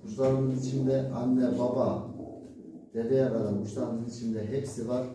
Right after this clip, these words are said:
Arkadaşlar bir tane, bakın kuşlar standart oynayan kuşlar, altmış yetmiş metre oynamaz. Yirmi metre nizami adam gibi oynayan, yere alçak kalan çok çalışkan kuşlar.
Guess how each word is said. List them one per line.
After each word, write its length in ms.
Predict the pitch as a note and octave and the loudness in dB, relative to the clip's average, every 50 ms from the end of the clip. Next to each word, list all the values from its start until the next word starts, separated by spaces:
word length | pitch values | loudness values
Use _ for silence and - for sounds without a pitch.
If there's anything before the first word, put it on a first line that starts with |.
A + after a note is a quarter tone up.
| - - - - - - - _ _ _ _ _ | -12 -16 -18 -20 -20 -20 -20 _ _ _ _ _
Arkadaşlar 580 | A2+ B2+ B2 C3+ C3 C3 C3 B2+ - A2+ - - | -6 -4 -2 2 2 2 2 2 0 0 0 0
bir 100 | D#3+ - | -2 0
tane, 500 | - D3 C#3+ C3+ C3+ C#3 C#3+ C#3+ B2 - - - - - - - - - - A#2 - - | 2 2 4 4 4 2 2 0 -2 -4 -6 -8 -8 -10 -12 -12 -10 -8 -8 -8 -6 -2
bakın 280 | - C3+ C3+ C3 B2 | -2 0 0 0 0
kuşlar 300 | B2 C3 B2+ - D3+ D3 | 0 -2 0 2 2 2
standart 600 | C3+ C3+ - - C#3+ C#3+ C#3+ C#3+ D3 D3 C#3+ D3 | 2 0 -2 0 0 2 2 4 4 4 4 4
oynayan 440 | C#3+ C#3 C3+ C#3 C#3 C#3+ C#3+ C#3+ C3 | 2 2 0 2 0 0 0 0 0
kuşlar, 340 | B2 B2 B2 - B2 A#2+ B2 B2 B2 B2 - | -2 -2 -4 -4 -4 -4 -4 -4 -4 -8 -6
altmış 420 | B2 B2+ B2+ - C#3+ C3+ - - C#3 | -6 -6 -6 -6 -8 -10 -10 -4 -2
yetmiş 380 | C#3 C#3+ C#3 - - - - | -2 -2 -2 -4 -8 -10 -4
metre 380 | C#3 C3+ C3 C3 - C3 C3 - B2+ B2 | -4 -2 -2 0 0 0 0 0 0 2
oynamaz. 600 | B2+ C3 C3+ C3+ B2+ B2+ B2 B2+ B2+ - - - - - - - - - - B2+ | 2 2 2 4 4 4 4 2 0 -2 -8 -10 -12 -16 -16 -16 -14 -12 -4 -2
Yirmi 280 | C3 C#3 C#3 C#3 C3+ C3 | -2 0 0 0 2 2
metre 360 | B2 - - G#2+ A2+ A2 A2+ | 2 2 2 2 2 2 4
nizami 460 | B2+ B2+ B2+ C3+ C3+ C3 B2 B2+ B2+ | 4 4 2 4 2 2 2 2 2
adam 380 | B2 B2+ A#2+ A2+ C3+ C3 C3 B2 | 2 0 0 0 2 2 2 2
gibi 140 | A2+ A2+ | 2 0
oynayan, 340 | A2+ A2+ A2 A2 A2 A2+ A2+ A2+ | 2 2 2 2 2 2 2 0
yere 220 | A2+ B2 B2+ C3 B2+ | 0 2 0 0 2
alçak 440 | B2 B2 B2+ B2+ B2+ C#3 C3 - - | 2 0 0 -2 -2 -4 -6 -4 -2
kalan 240 | A2+ A#2 B2+ C3 | -2 -2 -2 -2
çok 260 | B2 B2 C#3 C3 - - | -4 -4 -6 -6 -6 -6
çalışkan 560 | B2+ A#2 A#2 A2+ - - - C3+ C3 A#2 A#2 | -4 -4 -4 -6 -6 -6 -6 -6 -4 -4 -4
kuşlar. 380 | B2 A#2+ - - C3 A#2+ G2+ | -4 -6 -4 -2 0 0 0